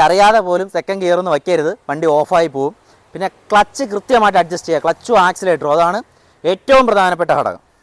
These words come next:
ഓക്കെ, ക്ലച്ചും ആക്സിലേറ്ററും നമുക്ക് അതേ കണക്കിന് അഡ്ജസ്റ്റ് ചെയ്ത് കൊടുക്കാനായിട്ട് പറ്റണം. ഓക്കെ, ബ്രേക്ക് നമുക്ക് ആവശ്യമില്ല.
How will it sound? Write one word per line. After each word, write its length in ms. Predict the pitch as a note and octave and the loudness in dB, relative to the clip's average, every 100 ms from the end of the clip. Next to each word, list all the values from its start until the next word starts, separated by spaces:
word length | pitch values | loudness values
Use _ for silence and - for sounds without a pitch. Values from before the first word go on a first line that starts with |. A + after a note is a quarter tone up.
| _ E3 | _ -8
ഓക്കെ, 120 | E3+ D#3+ | -4 0
ക്ലച്ചും 320 | E3 - C4+ _ _ _ D#3+ | -2 -2 -6 _ _ _ -2
ആക്സിലേറ്ററും 420 | E3+ E3+ F#3+ F3+ F#3 | -2 -2 -2 -2 -4
നമുക്ക് 180 | F3+ F3+ | -4 -2
അതേ 120 | F3 G3+ | -2 -4
കണക്കിന് 280 | F3+ F3 F#3 E3 | -6 -6 -6 -8
അഡ്ജസ്റ്റ് 300 | E3 - F#3+ | -8 -10 -6
ചെയ്ത് 160 | F3 B3 _ _ _ | -6 -6 _ _ _
കൊടുക്കാനായിട്ട് 560 | D#3+ D#3+ G3 F3+ F3 D#3+ | -4 -2 0 0 -2 -4
പറ്റണം. 260 | D3+ B2+ F#2+ _ _ G3 | -6 -8 -12 _ _ -8
ഓക്കെ, 160 | F#3+ D3+ _ _ _ _ _ - | -4 -6 _ _ _ _ _ -2
ബ്രേക്ക് 280 | F3+ A#3+ C4+ A#3+ | 2 2 2 -2
നമുക്ക് 200 | G#3+ F#3 E3+ | 0 2 2
ആവശ്യമില്ല. 380 | F3+ F3+ C#3+ | 0 -2 2